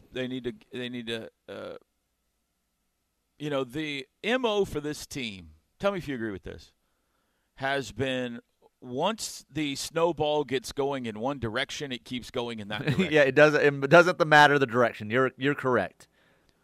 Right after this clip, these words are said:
Speaker 1: If they start out playing well and jump out in front, they usually keep playing well.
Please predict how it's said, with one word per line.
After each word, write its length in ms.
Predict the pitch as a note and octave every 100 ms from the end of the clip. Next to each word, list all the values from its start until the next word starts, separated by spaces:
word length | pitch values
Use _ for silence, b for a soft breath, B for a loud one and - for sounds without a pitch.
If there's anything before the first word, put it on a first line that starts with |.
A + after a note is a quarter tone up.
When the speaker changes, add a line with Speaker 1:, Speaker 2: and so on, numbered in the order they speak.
| _ _ _ -
Speaker 1:
If 200 | C#3 C3+
they 200 | D#3 F3+
start 400 | F3 - F3 E3
out 300 | E3 E3 - _ _ -
playing 360 | F3+ E3+ E3 B2+
well 500 | C3+ D3+ F#3 G3+ - _ _ _ _ _ _ _ _ -
and 160 | B2+
jump 280 | G#2+ D#3 D#3+
out 180 | E3+ E3+
in 100 | C#3+
front, 360 | - D3+ F#3+ - _ _ -
they 120 | D#3
usually 560 | D3+ E3+ D#3 D#3 D#3+
keep 280 | C#3 D3 D#3+
playing 380 | - D3+ C#3 B2+
well. 300 | A2+ F2+ F#2